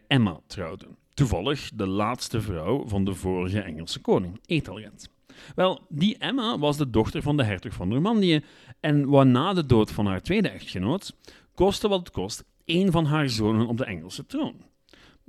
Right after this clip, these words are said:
Makkelijker gezegd dan gedaan, want Knut had natuurlijk nog zonen van andere vrouwen en, niet onbelangrijk,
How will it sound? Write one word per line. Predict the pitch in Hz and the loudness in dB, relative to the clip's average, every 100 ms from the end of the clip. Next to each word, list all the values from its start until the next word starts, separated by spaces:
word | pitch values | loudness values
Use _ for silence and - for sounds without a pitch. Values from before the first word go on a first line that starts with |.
| - - | -20 -2
Makkelijker | 127 120 123 123 113 104 98 | 4 6 6 6 4 -2 -2
gezegd | 101 95 82 | -2 -2 -4
dan | 90 | -6
gedaan, | 101 107 180 175 156 | -4 0 2 4 2
want | 107 98 98 - - - _ | -2 -4 -4 -6 -20 -20 _
Knut | - 135 127 123 | 2 6 8 6
had | 113 107 | 2 0
natuurlijk | 95 - 117 131 117 98 | -4 -2 0 0 0 0
nog | 107 - | -2 -2
zonen | - 95 87 85 | 2 2 2 -2
van | 95 | -2
andere | 156 220 135 82 | 0 2 0 -2
vrouwen | 82 73 98 156 - - - - | -8 -6 -4 -4 -6 -20 -20 -4
en, | 143 120 107 98 _ _ | 2 4 4 0 _ _
niet | 107 98 | -6 -4
onbelangrijk, | 98 156 202 190 156 139 - | -4 -2 0 4 4 2 -4